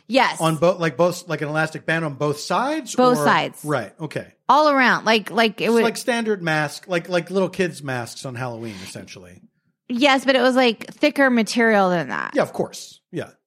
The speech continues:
Speaker 1: Yes.
Speaker 2: But it's just, but that principle of, that's how it, that's how it, it, that's how you wore it on your face.
Speaker 1: Yeah, like, it was like, like, say, like, it would be like if you were wearing, like, a baseball cap that was, like, eight sizes too small that fit,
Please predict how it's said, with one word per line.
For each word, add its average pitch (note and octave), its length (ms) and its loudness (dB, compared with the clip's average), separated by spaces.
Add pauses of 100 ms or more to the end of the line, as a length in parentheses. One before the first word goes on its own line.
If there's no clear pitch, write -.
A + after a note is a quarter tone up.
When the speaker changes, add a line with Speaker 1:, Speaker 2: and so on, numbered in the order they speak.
(440)
Speaker 1:
Yes. A3 200 4
Speaker 2:
But - 40 2
it's F#3+ 200 -6
just, F#3 100 -6
but F#3+ 120 2
that F3 200 2
principle B2+ 540 -6
of, A2+ 340 -6
that's C#3 200 -2
how C3+ 200 0
it, B2 100 -8 (200)
that's D#3 180 -2
how D3 180 0
it, C3+ 140 -4 (280)
it, D3 260 -6
that's D3+ 180 0
how D#3+ 80 -2
you D3 200 -4 (160)
wore C#3+ 260 0
it C3+ 80 -6
on B2 160 -6
your A2+ 120 -10
face. - 180 -10
Speaker 1:
Yeah, C4+ 160 4
like, A#3+ 220 0
it A#3+ 60 2
was B3 120 2
like, B3+ 280 2
like, C4 280 -2
say, C#4 380 -2
like, B3+ 240 0
it C4+ 80 2
would D4 100 0
be D#4+ 100 2
like D#4+ 160 0
if D4 140 -2
you D4 120 0
were C#4+ 80 2
wearing, C#4 220 0
like, A#3 160 0
a G#3+ 40 2
baseball A#3 600 0
cap G#3 360 0
that D#3 200 0
was, F#3 200 -2
like, F3 360 -2
eight A3 200 2
sizes G3 440 0
too G3+ 160 0
small F3+ 400 0
that D#3+ 140 -4
fit, - 420 -2